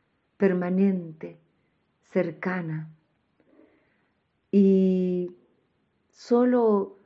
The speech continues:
una vez al día oran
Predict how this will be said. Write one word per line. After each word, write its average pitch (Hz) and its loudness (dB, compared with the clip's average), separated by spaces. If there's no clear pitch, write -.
una 240 4
vez 220 0
al 190 0
día 202 2
oran 170 -2